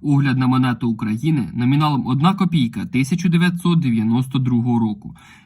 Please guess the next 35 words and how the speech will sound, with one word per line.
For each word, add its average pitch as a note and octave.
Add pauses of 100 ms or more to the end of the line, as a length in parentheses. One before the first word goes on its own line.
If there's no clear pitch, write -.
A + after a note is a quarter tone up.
яка C3+
по E3
каталогу C3+
І A#2+
Т A#2
К E3
має A#2+
штамп A2+
один C3+
тридцять A#2+
п'ять C3
А B2
Е. A#2 (500)
І C#3+
в D3
даному A3+
відео D3
ми C3+
з C3+
вами D#3
визначимо C#3+
всі A#2
особливості C#3+
аверса B2
монети, D3
реверса, C3+
дізнаємося, E3
який E3
штамп A#2
утворюється D#3
при D#3+
їх D#3+
співвідношенні, D3 (380)
які F3
особливості, C#3